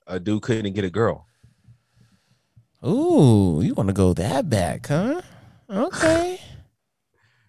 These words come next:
Speaker 1: Yeah, man. I mean, you know, like, big ass caveman, big brolic nigga, you know what I'm saying? Built like Broly, you know, <laughs> fight saber tooths and whatnot.
Speaker 2: Yeah, yeah.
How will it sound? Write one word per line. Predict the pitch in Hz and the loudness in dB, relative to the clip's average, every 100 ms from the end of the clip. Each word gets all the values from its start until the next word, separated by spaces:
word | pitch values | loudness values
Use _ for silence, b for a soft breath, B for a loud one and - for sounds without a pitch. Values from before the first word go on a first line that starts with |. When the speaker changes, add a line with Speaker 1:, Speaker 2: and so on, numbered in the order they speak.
| _ | _
Speaker 1:
Yeah, | 107 120 | -6 -4
man. | 101 110 120 131 _ | -4 -8 -10 -14 _
I | 104 | -12
mean, | 110 113 | -8 -4
you | 127 | 0
know, | 120 151 - _ | 2 0 -4 _
like, | 117 104 101 | 2 2 2
big | 120 135 | 0 4
ass | 131 123 | 4 2
caveman, | - 131 123 127 123 120 | 0 0 0 0 -2 0
big | 120 110 | -2 -2
brolic | 113 120 117 | 2 2 2
nigga, | 123 120 120 | -4 -4 -6
you | 120 123 | -8 -2
know | 127 | 0
what | |
I'm | 123 | 0
saying? | 123 131 120 | -2 -2 -2
Built | 113 120 | 0 0
like | 117 104 | 0 0
Broly, | 117 120 123 120 _ _ _ _ _ _ - | 2 2 2 -6 _ _ _ _ _ _ -18
you | 120 | -10
know, | 120 117 123 - _ | -4 -2 -2 -8 _
<laughs> | 139 | -2
fight | 120 - 190 170 151 - 139 123 | -2 0 0 0 -2 -2 0 0
saber | - 123 123 | 0 0 0
tooths | 127 123 120 | -2 -4 -4
and | 117 | -2
whatnot. | 123 120 131 127 - - | -2 -2 -4 -4 -8 -14
Speaker 2:
Yeah, | 82 78 | -8 -6
yeah. | 78 80 80 78 - | -6 -6 -6 -6 -8